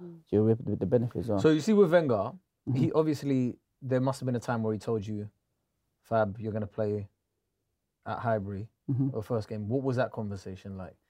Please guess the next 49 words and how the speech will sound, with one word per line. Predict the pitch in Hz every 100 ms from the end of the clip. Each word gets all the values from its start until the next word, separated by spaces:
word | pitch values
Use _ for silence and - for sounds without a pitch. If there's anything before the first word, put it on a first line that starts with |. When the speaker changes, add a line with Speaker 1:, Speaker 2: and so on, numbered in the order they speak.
| _ - _ _
Speaker 3:
Did | 135
he, | 135 131
did | 131
he | 131
bring | 123 135
you | 127
into | 120 120
his | 110
office, | 135 - 127 120 117
or |
was | 113 107
it |
on | 120
the | 113
football | - - 127 117
fi-, | -
or, | - 131
like, | 120 113
Speaker 2:
No, | 160 151
Speaker 3:
training | -
Speaker 2:
wh-, |
Speaker 3:
pitch, | - 160 147
or |
Speaker 2:
what, | 165 156 135
what | 151
happens | 151 - 127
that | 113 - 123
we, | 139 139
um, | 131 120 - _ _ _
we, | 127 - -
we | 123
train, | - 160 -
everybody | 160 156 151
trained | - 143 131
during | 123
the | 113
week. | 101 92 - _ _ _ _ -
But | 113
we | 120
knew | 151 -
Arsenal | 127 127 - 123
had | 110
a |
game | 107 117 113 -
on, | - 107 113 - _ -
on, | 123 131 110
on | 107
a |
Saturday, | - 143 - 104 95 95